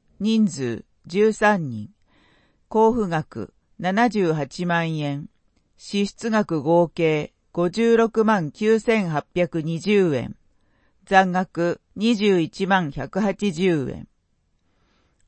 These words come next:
構成会、五人、三十万円。五十五万円、ゼロ。リベラル成田、四人、二十四万円、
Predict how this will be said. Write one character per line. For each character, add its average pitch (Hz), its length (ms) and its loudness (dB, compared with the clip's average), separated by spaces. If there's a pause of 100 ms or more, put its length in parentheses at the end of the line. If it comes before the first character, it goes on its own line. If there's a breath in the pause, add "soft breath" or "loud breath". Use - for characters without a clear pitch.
(300)
構 240 240 6
成 233 260 2
会、 117 360 -6 (400)
五 180 180 2
人、 185 400 -2 (380)
三 226 360 2
十 226 280 2
万 202 300 2
円。 127 280 -8 (480)
五 185 200 0
十 226 260 4
五 208 160 4
万 190 300 4
円、 165 340 -4 (400)
ゼ 196 240 0
ロ。 147 160 0 (1500)
リ 240 200 -2
ベ 233 140 8
ラ 185 120 6
ル 160 160 2
成 175 260 2
田、 - 280 -10 (480)
四 175 220 2
人、 185 340 0 (320)
二 226 240 0
十 185 280 2
四 175 320 2
万 175 300 0
円、 156 320 -4